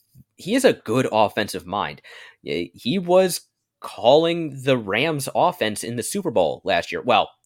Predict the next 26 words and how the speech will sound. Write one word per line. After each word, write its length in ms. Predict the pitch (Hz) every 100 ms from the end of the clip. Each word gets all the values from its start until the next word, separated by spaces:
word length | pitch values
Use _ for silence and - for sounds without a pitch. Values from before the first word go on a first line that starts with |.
| -
okay, 220 | 123 80
Sean 240 | 214 220
McVay 240 | 147 135 107
was 100 | 92
calling 240 | 107 90
the 80 | 90
Rams 240 | 92 87 -
offense, 280 | 85 85
but 100 | -
he 80 | 151
was 140 | 202 156
their 160 | 139
offensive 340 | 113 110 98 95
coordinator. 720 | 139 123 104 - - 85 - - - - - _ _ _ _ _ _
So, 500 | - 147 110 98 95 - _ _ _ _ _ - - _ _ _ _ _ _ _ _ _ _ -
I, 220 | 147 - _ _ - - _ _ _ -
I 100 | 139
don't 320 | 139 175 220
expect 360 | - - 139 143
to 60 |
see 320 | - 131 117
the 220 | 107 113 113
exact 540 | 98 92 113 117 -
same 380 | - 117 104 92
Vikings 560 | 95 98 95 95 87 - -
offense 560 | 90 85 - - -